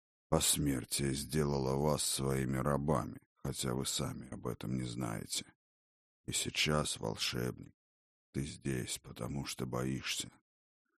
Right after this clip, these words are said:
Смертельно боишься, стыдишься собственного страха.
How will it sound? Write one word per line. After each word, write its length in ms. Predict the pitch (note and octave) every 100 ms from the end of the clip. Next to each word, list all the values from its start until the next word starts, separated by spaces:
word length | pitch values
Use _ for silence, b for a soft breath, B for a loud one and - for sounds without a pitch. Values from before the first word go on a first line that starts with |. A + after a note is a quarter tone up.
| _
Смертельно 800 | - E2 F2 D#2 - F2 D#2+ D#2
боишься, 720 | D2 D#2 D#2+ E2+ D#2+ - D2 -
стыдишься 760 | - E2+ D#2 D2+ E2 - C#2+
собственного 760 | - D#2+ D2+ - D#2 D#2 D2 D2
страха. 720 | - D#2 D#2+ D2 - - -